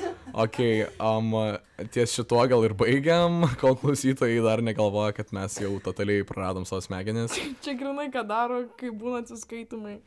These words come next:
Speaker 1: S-, sesijos laikotarpio
Speaker 2: Jo.
Speaker 1: psichozė.
Speaker 2: Jo.
Speaker 1: A, gerai, tai ties tuo ir baigiame. Tikimės, kad jum padėjo šitas biškį pokalbis apie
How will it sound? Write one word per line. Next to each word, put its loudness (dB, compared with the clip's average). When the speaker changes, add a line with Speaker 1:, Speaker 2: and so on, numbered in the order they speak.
Speaker 1:
S-, -10
sesijos 2
laikotarpio 0
Speaker 2:
Jo. -4
Speaker 1:
psichozė. -2
Speaker 2:
Jo. -8
Speaker 1:
A, 2
gerai, 2
tai 0
ties -4
tuo 2
ir -2
baigiame. 0
Tikimės, -4
kad -8
jum -2
padėjo 0
šitas -8
biškį -8
pokalbis -6
apie -6